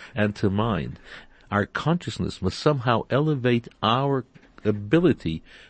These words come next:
to see ourselves standing at Sinai and receiving the Torah directly from God. And this is why this particular Parsha, Naso, is always read either just before or just after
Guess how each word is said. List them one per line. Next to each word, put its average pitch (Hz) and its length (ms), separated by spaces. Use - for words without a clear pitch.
to 98 100
see 139 260
ourselves 104 460
standing 104 380
at 95 100
Sinai 87 420
and 110 180
receiving 101 400
the 90 80
Torah 87 300
directly 80 400
from 76 160
God. - 300
And 123 120
this 180 140
is 185 120
why 175 180
this 160 160
particular 165 480
Parsha, 151 420
Naso, 104 480
is 123 180
always 160 560
read 147 160
either 113 240
just 98 240
before 120 440
or - 20
just 98 280
after 107 420